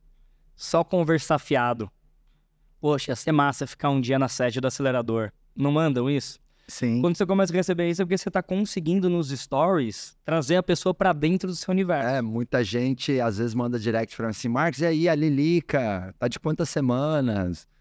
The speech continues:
Speaker 2: Ó, a vovó mais gatinha do Brasil." A pessoa usa ali, né, elementos da minha linguagem ali, do meu território verbal.
Speaker 1: Eu
Speaker 2: E é
Speaker 1: te
Speaker 2: muito
Speaker 1: conheço
Speaker 2: gostoso isso.
Speaker 1: há anos. Eu cheguei aqui e falei assim, "Cadê a vovó mais gatinha do Brasil?" Né?
Speaker 2: Exatamente.
Speaker 1: E que é uma coisa que mesmo eu te conhecendo há anos,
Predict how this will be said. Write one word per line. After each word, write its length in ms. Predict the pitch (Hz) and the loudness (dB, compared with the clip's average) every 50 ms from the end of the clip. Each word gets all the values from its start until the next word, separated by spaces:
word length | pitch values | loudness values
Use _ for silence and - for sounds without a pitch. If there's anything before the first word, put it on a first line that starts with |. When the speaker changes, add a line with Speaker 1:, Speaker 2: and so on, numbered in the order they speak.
| _ _ _ | _ _ _
Speaker 2:
Ó, 240 | - 123 160 190 196 | -2 2 2 4 4
a 40 | 160 | 4
vovó 320 | 131 156 147 127 151 156 | 2 0 0 0 0 0
mais 180 | 156 160 160 147 | 2 0 0 2
gatinha 360 | 165 151 147 - - 151 151 | 0 0 0 0 -2 -2 -2
do 120 | 147 151 | 0 0
Brasil." 800 | 139 135 143 139 131 117 101 110 120 123 139 147 147 131 113 104 - _ _ _ _ _ _ _ - | 0 0 0 0 0 -2 -2 -2 -2 0 2 2 2 2 0 -2 -4 _ _ _ _ _ _ _ -12
A 120 | - 104 | -12 -8
pessoa 500 | - - 113 107 - - 123 127 135 139 | -2 -2 -2 -2 -2 0 0 2 2 2
usa 340 | 131 123 123 131 127 120 127 | 2 2 2 0 0 0 0
ali, 300 | 120 113 113 120 131 139 | 0 0 -2 -2 0 0
né, 720 | 135 123 120 123 123 120 117 110 107 107 104 98 95 87 - _ _ _ _ - | 0 0 0 0 0 0 0 -2 -2 -2 -2 -2 -2 -4 -6 _ _ _ _ -4
elementos 720 | 117 123 143 147 139 127 123 135 147 143 - 139 120 113 | -2 0 2 2 2 2 2 2 0 0 -2 -2 -2 0
da 80 | 120 | 0
minha 180 | 117 123 123 123 | 0 0 0 0
linguagem 640 | 123 127 127 117 113 107 107 113 117 113 113 117 107 | 0 0 2 2 2 2 2 2 0 0 0 0 0
ali, 200 | 104 104 110 113 | 0 0 0 0
do 100 | 113 113 | 0 -2
meu 160 | 113 113 113 | -2 -2 -2
território 540 | - 117 113 117 104 - 113 101 107 107 101 | 0 0 0 0 0 -2 -2 -2 0 0 0
verbal. 540 | 107 104 101 101 101 104 113 120 120 - _ _ _ - | -2 -2 0 0 0 2 2 0 -2 -6 _ _ _ -6
Speaker 1:
Eu 140 | - 135 135 | -4 -2 0
Speaker 2:
E 40 | 131 | 0
é 40 | 135 | 0
Speaker 1:
te 60 | 139 | 0
Speaker 2:
muito 260 | 131 139 143 135 - | 0 0 0 0 0
Speaker 1:
conheço 280 | 147 156 151 - - 156 | 0 0 -2 0 0 0
Speaker 2:
gostoso 280 | 139 131 110 98 113 | 0 0 -2 -2 -2
isso. 160 | 117 110 104 - | -2 -2 0 0
Speaker 1:
há 120 | 139 156 | 0 0
anos. 600 | 147 143 156 170 160 117 95 - - - - - _ _ _ _ _ _ _ _ _ _ | 0 0 0 0 -2 -2 -4 -8 -12 -16 -16 -18 _ _ _ _ _ _ _ _ _ _
Eu 160 | - 135 139 143 | -2 0 0 0
cheguei 380 | - - 143 139 147 156 156 | 0 -2 -2 0 2 2 2
aqui 460 | 147 139 - - 143 139 151 180 220 - _ - | 2 0 -2 -2 0 2 2 0 0 -4 _ -6
e 120 | - 143 135 | -4 -4 -4
falei 240 | - 156 156 156 | -2 -2 -2 0
assim, 440 | 156 135 - - 151 147 135 120 110 - | -2 -2 -4 -4 -2 0 0 -2 -2 -4
"Cadê 240 | - 131 139 147 | -4 -2 0 0
a 40 | 156 | 0
vovó 280 | 147 147 156 151 156 147 | 0 2 2 2 2 2
mais 180 | 151 147 139 | 2 2 2
gatinha 320 | 135 139 135 123 - - 139 | 2 0 0 -2 -2 -4 -4
do 80 | 131 | -2
Brasil?" 500 | 131 127 127 127 120 110 113 113 107 104 | -2 0 0 0 -2 -2 -2 -2 -2 -2
Né? 120 | 101 104 107 | -2 -2 -2
Speaker 2:
Exatamente. 720 | 107 110 123 123 123 127 - 113 117 120 120 117 110 113 151 | -2 0 -2 -2 -2 -2 -2 -2 -2 -2 -4 -2 0 0 0
Speaker 1:
E 60 | 147 | 0
que 100 | - - | 0 0
é 40 | 180 | 0
uma 160 | 190 196 185 | 0 0 0
coisa 340 | - - - 185 185 185 170 | 0 0 0 0 0 0 -2
que 140 | - 175 165 | -2 -2 -2
mesmo 320 | 151 156 170 202 208 196 | 0 2 0 0 2 0
eu 40 | 190 | -2
te 80 | 165 - | -2 -2
conhecendo 400 | - 180 170 - 175 170 160 156 | -2 -2 0 0 0 0 0 2
há 40 | |
anos, 440 | 147 156 180 196 185 147 123 - - | 2 2 2 0 0 0 -2 -4 -8